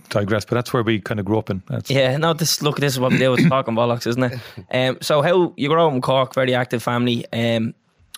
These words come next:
Speaker 2: how do you get into politics then? Is there
Speaker 1: Yeah.
Speaker 2: someone in your family that
Speaker 1: <clears throat>
Speaker 2: you
Speaker 1: I
Speaker 2: followed,
Speaker 1: never,
Speaker 2: or?
Speaker 1: I never thought I was gonna go into politics.
Speaker 2: Mm.
Speaker 1: You know, I, I was gonna, I want, I was the first going to, we were the first, I was the first in the family to get into college after second level, so I wanted to be a history teacher.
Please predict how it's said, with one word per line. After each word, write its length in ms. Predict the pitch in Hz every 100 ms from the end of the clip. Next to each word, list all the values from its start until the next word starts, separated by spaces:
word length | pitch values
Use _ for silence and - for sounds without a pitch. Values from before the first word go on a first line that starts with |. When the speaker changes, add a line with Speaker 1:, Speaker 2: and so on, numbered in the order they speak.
| _ _ _ -
Speaker 2:
how 180 | - 160
do 80 | 156
you 80 | 143
get 80 |
into 160 | 143 135
politics 460 | 127 123 120 110 -
then? 160 | 107 - -
Is 80 | 113
there 80 | 123
Speaker 1:
Yeah. 100 | 196
Speaker 2:
someone 160 | 151
in 80 | 139
your 100 | 131
family 320 | - 139 139
that 320 | 127 123 127 - _
Speaker 1:
<clears throat> 120 | -
Speaker 2:
you 80 | 123
Speaker 1:
I 20 |
Speaker 2:
followed, 380 | - 147 165 151
Speaker 1:
never, 100 | 117
Speaker 2:
or? 240 | 117 117 113 _ _ _ _ -
Speaker 1:
I 60 | 147
never 180 | 160 131
thought 180 | 135 143
I 40 |
was 80 | 123
gonna 140 | 107
go 60 | 101
into 140 | 95
politics. 480 | 101 101 - - - _ _ -
Speaker 2:
Mm. 100 | 131
Speaker 1:
You 60 | 120
know, 120 | 120
I, 100 | 123
I 120 | 135
was 120 | 127 110
gonna, 160 | 123 120
I 60 |
want, 200 | 117 131
I 260 | - - -
was 80 | -
the 60 |
first 200 | - 185
going 140 | - 135
to, 80 | 123 - - 175
we 140 | 135
were 40 |
the 60 | 120
first, 260 | - 156 156
I 60 |
was 100 | 151
the 60 | 139
first 240 | 151 -
in 20 |
the 60 | 123
family 160 | 113 107
to 20 | 127
get 60 |
into 160 | 110 -
college 380 | 107 98 - -
after 360 | - 101 - 107
second 280 | - 113 101
level, 120 | 92
so 140 | - 120
I 40 |
wanted 180 | 113 -
to 80 | 101
be 80 |
a 20 | 95
history 260 | - 123
teacher. 360 | - 120 -